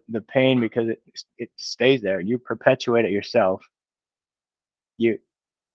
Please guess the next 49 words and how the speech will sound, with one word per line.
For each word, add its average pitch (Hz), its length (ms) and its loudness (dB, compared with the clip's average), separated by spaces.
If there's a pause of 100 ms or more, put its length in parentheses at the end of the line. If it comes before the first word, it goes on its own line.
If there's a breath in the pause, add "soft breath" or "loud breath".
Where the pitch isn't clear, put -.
(300)
people 131 220 0
that 123 140 4
are 113 80 2
starting 120 440 6
in 117 80 4
this 117 160 0
approach 113 340 2
and 107 120 0
listening, 120 460 2
that 107 180 4
means 117 260 2
that 107 80 -4
they're, 110 240 0 (840)
they're 117 160 0
interested. 104 580 -4
They're 104 140 0
trying 117 360 2
to 104 80 -6
get 104 200 -2
better. 101 420 0
They 104 80 -2
want 113 260 4
a 107 40 -4
different 110 420 -2 (840)
answer. 104 360 2
They 101 100 2
want 117 180 6
a 104 60 2
different 104 300 0
approach. - 520 0 (460 soft breath)
So 117 140 -2
God 117 240 6
bless 117 260 6
you 110 120 4
all 98 220 4 (240)
out 101 200 2
there. 95 260 -2 (1120 soft breath)
You 107 100 -8
just 117 240 4
got, 113 220 6
have 120 280 4
to 110 100 -2
remember 107 440 6
that 98 160 0
you 107 120 -2
need 107 180 2
to 104 80 -2
stay 110 400 2
here. 101 300 -4